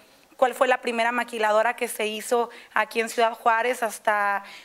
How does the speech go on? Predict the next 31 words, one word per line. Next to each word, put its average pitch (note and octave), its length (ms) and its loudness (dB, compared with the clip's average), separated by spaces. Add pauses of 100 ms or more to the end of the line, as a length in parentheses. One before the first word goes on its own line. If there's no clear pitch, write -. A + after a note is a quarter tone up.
cuáles A#3+ 240 2
son A#3+ 100 -2
los A#3 120 0
monumentos A3 560 -4
más A3+ 120 0
representativos. A3+ 1080 -4 (240)
Esto A#3+ 260 0
se B3+ 140 0
va A#3 140 4
a - 20 -8
basar B3 580 2
por A#3+ 140 0
medio A#3+ 260 2
de A3+ 120 0
pistas, B3 760 -2
preguntas, B3 840 -2 (260)
y C4 140 -4
los A#3+ 160 2
premios, C#4 400 2
pues, C4 140 -4
están B3 260 0
bastante C4 360 2
atractivos, B3+ 640 -2
van A#3 200 0
desde A3+ 340 2
veinte A3 340 -2
mil A#3+ 200 -4
pesos C4 400 -2
al A#3 100 -2
primer G#3+ 320 -4
lugar, A#3 420 0